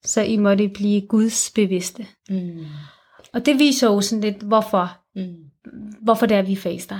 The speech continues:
Speaker 1: Og jeg, jeg, jeg kommer faktisk i tanke om, at dengang jeg var yngre, så
Speaker 2: Mm.
Speaker 1: sagde jeg jo, mm, "Jeg faster, fordi vi skal føle med de fattige."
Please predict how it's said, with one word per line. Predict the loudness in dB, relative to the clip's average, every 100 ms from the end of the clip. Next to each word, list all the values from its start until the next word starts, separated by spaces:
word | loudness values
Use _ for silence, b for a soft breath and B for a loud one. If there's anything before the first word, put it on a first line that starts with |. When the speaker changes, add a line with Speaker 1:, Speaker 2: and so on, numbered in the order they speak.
| B B B -2
Speaker 1:
Og | 2 4
jeg, | 4 4
jeg, | 0 2
jeg | 0 2
kommer | 0
faktisk | 0 0 -2 -2
i | -2
tanke | 2 2 2 2
om, | 2
at | -2 -6 -8 0
dengang | 2 4 4
jeg | 2
var | 2
yngre, | 0 0 -2 -4 -2
så | 0
Speaker 2:
Mm. | 2
Speaker 1:
sagde | 4 4
jeg | 4
jo, | 2 -2 _ _ -4
mm, | -2 -2 -4 -8 _
"Jeg | -2
faster, | 0 0 0 -2
fordi | 0
vi | 0
skal | 0 0 0
føle | 0 2
med | 0
de | -2
fattige." | -2 -4 -6 -10